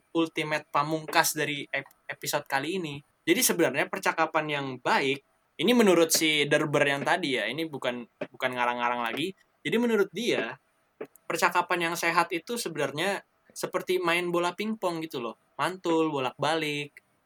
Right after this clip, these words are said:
Nggak cuman satu doang lempar bola, nggak cuman satu doang nepis bola, tapi bolak-balik gitu loh. Terus, apa, iramanya tuh tetap tegas, iramanya nggak, nggak,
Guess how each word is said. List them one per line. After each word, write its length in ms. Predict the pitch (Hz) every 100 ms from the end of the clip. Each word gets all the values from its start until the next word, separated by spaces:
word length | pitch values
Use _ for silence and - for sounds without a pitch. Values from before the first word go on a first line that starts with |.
| _
Nggak 180 | 147 147
cuman 240 | 156 165 156
satu 320 | 156 147 156
doang 400 | 143 139 139 143
lempar 360 | 131 131 131 127
bola, 580 | 135 175 208 190 180 139
nggak 180 | 131
cuman 220 | 123 127 123
satu 280 | 127 127
doang 280 | 123 127 131
nepis 320 | 127 - 123
bola, 420 | - 131 165 156 131 _ _
tapi 220 | - 143 208
bolak-balik 640 | 170 147 143 160 185 175
gitu 240 | 143 -
loh. 220 | 139 110 - _
Terus, 380 | - 208 208 - -
apa, 260 | 143 214
iramanya 640 | 185 156 143 143 143 143 139
tuh 380 | 143 139 131 - _ _
tetap 300 | - 139 143
tegas, 500 | 170 180 180 165 165
iramanya 680 | 147 139 143 151 156 147 147
nggak, 280 | 139 123 107
nggak, 220 | 117 110